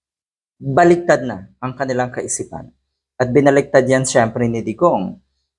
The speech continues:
Ang pinaniniwalaan nilang mabuti at maayos ay yung mga katulad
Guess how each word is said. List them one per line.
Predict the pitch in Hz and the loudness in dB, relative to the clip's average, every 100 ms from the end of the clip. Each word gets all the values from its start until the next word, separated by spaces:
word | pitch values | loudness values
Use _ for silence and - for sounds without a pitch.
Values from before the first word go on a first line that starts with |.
| _ | _
Ang | 123 | -6
pinaniniwalaan | 135 135 139 175 165 156 151 139 135 | -2 0 2 2 2 4 4 4 2
nilang | 131 127 | 0 0
mabuti | 127 120 151 170 | 0 0 0 0
at | 127 120 | 0 0
maayos | 113 127 208 123 120 - - - _ _ | -2 0 0 0 -2 -2 -4 -8 _ _
ay | 143 | -2
yung | 151 | 2
mga | 139 131 | 2 2
katulad | 143 135 123 | -2 2 4